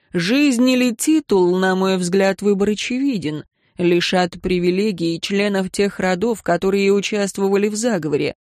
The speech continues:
Всех, кто носит ту или иную фамилию от мала до велика. Это же случится с теми, кто захочет пойти против императора в дальнейшем.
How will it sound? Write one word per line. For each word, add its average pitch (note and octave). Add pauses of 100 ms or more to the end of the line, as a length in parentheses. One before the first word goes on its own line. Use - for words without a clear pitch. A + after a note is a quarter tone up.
(300)
Всех, A3+
кто -
носит A3 (140)
ту A3
или G3+
иную G3
фамилию G3
от A#3
мала F#3+
до F3
велика. F3+ (380)
Это F#3+
же F#3+
случится G3
с -
теми, G3+
кто F#3+
захочет F#3
пойти F#3
против F#3+
императора F#3
в F3
дальнейшем. G3